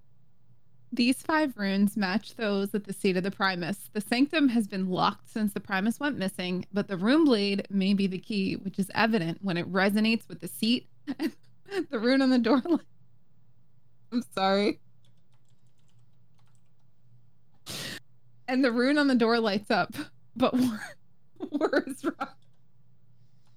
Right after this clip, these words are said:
<coughs> I'm sorry. They're messing with it while I'm reading it. You guys can't see this. I wish I could show you, <laughs> but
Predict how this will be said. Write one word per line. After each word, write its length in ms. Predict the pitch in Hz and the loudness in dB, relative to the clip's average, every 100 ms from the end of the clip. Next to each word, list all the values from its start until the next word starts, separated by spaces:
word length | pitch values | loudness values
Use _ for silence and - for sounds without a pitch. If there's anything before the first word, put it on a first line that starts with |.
| - - - | -20 -4 2
<coughs> 60 | - - - - - - - - - - - - - - | 4 4 0 -6 -10 -18 -20 -20 -20 -20 -20 -20 -20 -4
I'm 340 | - 539 523 523 | 0 2 2 -2
sorry. 840 | - - 453 - - - - - - - - - - 719 523 415 | -12 -6 -6 -6 -10 -18 -18 -18 -20 -20 -20 -20 -12 -4 -4 -2
They're 260 | 427 415 403 | 0 0 2
messing 480 | 403 480 - 330 330 | 0 0 0 0 4
with 220 | 349 370 | 2 2
it 120 | 254 | 2
while 220 | 285 277 | 2 2
I'm 140 | 277 277 | 2 4
reading 400 | 294 285 285 262 | 4 4 4 4
it. 340 | 226 233 - - - - - - - - - - - - - 539 480 - | 2 0 -6 -18 -20 -20 -20 -20 -20 -20 -20 -20 -20 -16 -10 -10 -10 0
You 120 | 311 | 2
guys 300 | 294 339 392 - | 2 2 0 0
can't 280 | 349 277 - | 0 0 -2
see 220 | - 294 | 0 2
this. 200 | 262 240 | 2 2
I 120 | - 226 | 2 2
wish 240 | 262 - | 2 2
I 80 | 302 | 0
could 200 | 285 247 | 2 -2
show 280 | - 240 240 | 0 2 4
you, 200 | 254 285 | 4 4
<laughs> 200 | - 262 | 0 -4
but 100 | 339 | -4